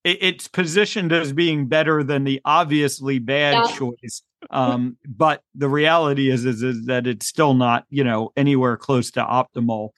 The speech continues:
Speaker 1: uh, for human consumption.
Speaker 2: Yep.
Speaker 1: Um, so, uh, ho-, how, you know,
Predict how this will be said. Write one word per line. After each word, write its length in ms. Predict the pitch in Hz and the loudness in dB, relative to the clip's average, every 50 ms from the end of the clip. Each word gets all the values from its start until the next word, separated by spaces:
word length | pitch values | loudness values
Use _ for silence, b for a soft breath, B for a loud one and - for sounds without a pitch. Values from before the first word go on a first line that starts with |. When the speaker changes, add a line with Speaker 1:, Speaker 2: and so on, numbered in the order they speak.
| _ _ _ _ _ | _ _ _ _ _
Speaker 1:
uh, 320 | 139 131 113 110 110 110 104 | -2 -2 0 0 0 -2 -4
for 280 | - - 120 110 107 | -4 -6 -6 -6 -6
human 360 | 101 104 127 120 117 113 107 | -4 -2 0 0 0 0 -2
consumption. 920 | 107 - 110 104 98 - - 123 120 120 117 - - 117 110 104 104 - - _ _ _ _ _ _ _ _ _ _ - | -4 -6 -6 -8 -6 -4 -2 -2 0 0 -2 -2 -4 -6 -4 -4 -6 -10 -12 _ _ _ _ _ _ _ _ _ _ -2
Speaker 2:
Yep. 180 | 233 220 - | 0 0 2
Speaker 1:
Um, 420 | 160 156 160 165 160 156 156 151 - _ _ _ _ _ _ _ _ - 180 175 - _ _ _ _ _ _ _ _ _ _ _ _ _ 160 | 4 4 4 4 2 0 -2 -4 -8 _ _ _ _ _ _ _ _ -20 -20 -20 -20 _ _ _ _ _ _ _ _ _ _ _ _ _ -14
so, 580 | 139 - 208 196 202 202 196 196 175 160 - - | -4 0 2 4 4 4 2 2 -2 -6 -10 -4
uh, 220 | - 180 190 190 185 - - _ _ _ _ - 160 | 0 2 2 2 0 -2 -8 _ _ _ _ -10 -6
ho-, 220 | 143 - 190 190 - | -2 -2 -2 -2 -2
how, 380 | 151 131 175 190 185 208 202 - | -2 0 2 2 2 0 -4 -8
you 220 | - - 175 180 | -10 -8 -6 -2
know, 280 | 180 170 147 147 135 | -2 0 0 -2 -4